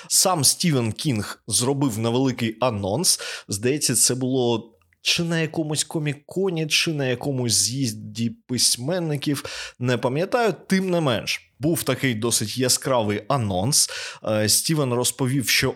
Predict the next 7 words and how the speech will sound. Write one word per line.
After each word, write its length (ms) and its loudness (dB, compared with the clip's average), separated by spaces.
Оуен 460 0
прийшов 520 0
до 120 0
нього 360 -2
з 100 -4
цією 540 2
ідеєю, 840 0